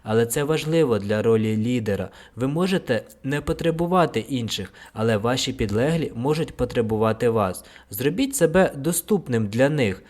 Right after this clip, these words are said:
Ви також створені для коротких шляхів, але іноді вам потрібно повернутися і виправити свій курс. Ключ у тому, щоб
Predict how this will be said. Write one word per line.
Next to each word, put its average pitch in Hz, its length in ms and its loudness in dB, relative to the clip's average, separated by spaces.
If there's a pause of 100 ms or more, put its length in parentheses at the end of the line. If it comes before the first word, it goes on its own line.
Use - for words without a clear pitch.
(220)
Ви 131 120 0
також 190 380 2
створені 151 760 2
для 117 180 0
коротких 139 560 0
шляхів, 139 480 -2 (240)
але 117 380 0
іноді 147 500 0 (180)
вам 170 160 0
потрібно 160 460 0
повернутися 143 840 0
і 143 120 0
виправити 110 580 0
свій 113 220 -2
курс. 113 420 -6 (320)
Ключ 160 280 -2
у 156 60 -4
тому, 185 440 2
щоб 147 240 0